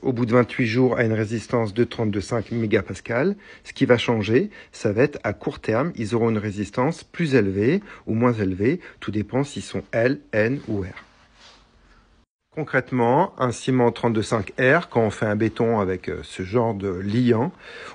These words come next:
on pourra mettre plus, euh, de charge plus rapidement, euh,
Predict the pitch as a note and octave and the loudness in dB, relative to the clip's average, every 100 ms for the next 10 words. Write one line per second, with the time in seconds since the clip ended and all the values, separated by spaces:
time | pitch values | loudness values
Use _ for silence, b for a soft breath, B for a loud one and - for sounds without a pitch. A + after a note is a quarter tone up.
0 | B A2+ - A2 B2+ C3 B2 - - C#3 | B -4 0 6 6 8 6 2 -2 -2
1 | - B2 A2+ G#2+ G2 G#2+ A#2+ A#2+ D3+ - | 2 6 6 6 2 2 2 2 2 -4
2 | - D#3 C3+ B2 - A2 G#2+ G#2+ C3 G3 | -4 0 4 2 2 0 2 2 2 -2
3 | B B B - G2 G2 F#2 F2+ | B B B -10 -6 -6 -8 -10